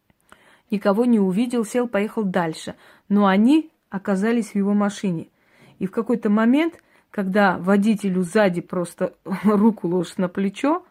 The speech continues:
он, естественно, от страха свернул с дороги и погиб. Очень часто бывает, что, э,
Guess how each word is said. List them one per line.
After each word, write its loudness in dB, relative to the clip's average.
он, 2
естественно, 0
от -6
страха -4
свернул -2
с -16
дороги -2
и -6
погиб. -6
Очень -2
часто 0
бывает, 0
что, -8
э, -2